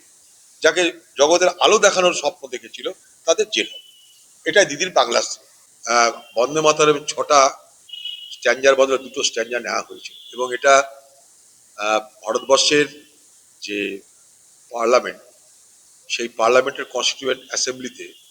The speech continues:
দীর্ঘ আলোচনা করে, সকলের মতামত নিয়ে, সমস্ত ধর্মের যারা বড় বড় মাথা, সমস্ত সমাজের সমস্ত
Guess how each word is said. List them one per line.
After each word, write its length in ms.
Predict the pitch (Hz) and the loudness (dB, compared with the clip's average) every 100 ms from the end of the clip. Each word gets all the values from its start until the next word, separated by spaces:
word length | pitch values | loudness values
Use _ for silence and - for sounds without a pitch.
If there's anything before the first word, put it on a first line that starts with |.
| _ _ _ _ | _ _ _ _
দীর্ঘ 260 | 117 120 - | -12 -10 -2
আলোচনা 420 | 113 110 117 113 | -2 -2 -6 -10
করে, 280 | 110 113 120 - _ _ - | -8 -8 -8 -12 _ _ -14
সকলের 400 | - 104 120 113 | -12 -8 -8 -8
মতামত 400 | 98 95 113 113 - 92 | -10 -12 -8 -10 -12 -20
নিয়ে, 240 | 101 117 _ _ _ _ _ _ _ _ _ _ _ _ _ _ _ _ _ _ _ _ _ _ _ _ _ _ _ _ _ _ - | -20 -20 _ _ _ _ _ _ _ _ _ _ _ _ _ _ _ _ _ _ _ _ _ _ _ _ _ _ _ _ _ _ -10
সমস্ত 520 | - 143 190 - - | -4 0 0 0 -2
ধর্মের 440 | - 131 139 147 - - _ _ _ _ _ _ _ | -2 -2 0 0 -2 -10 _ _ _ _ _ _ _
যারা 440 | 117 117 110 107 - - _ _ _ _ _ _ _ _ _ _ _ _ | 2 4 4 0 -10 -20 _ _ _ _ _ _ _ _ _ _ _ _
বড় 140 | 110 120 | -2 2
বড় 180 | 135 131 117 - - _ _ 101 | 4 4 0 -8 -20 _ _ -12
মাথা, 420 | 104 - 107 85 - | -8 -4 -4 -4 -14
সমস্ত 560 | - 120 143 - 135 131 | -16 -12 -8 -6 -6 -8
সমাজের 400 | - 117 123 120 | -8 -8 -6 -6
সমস্ত 420 | - 131 - | -8 -12 -16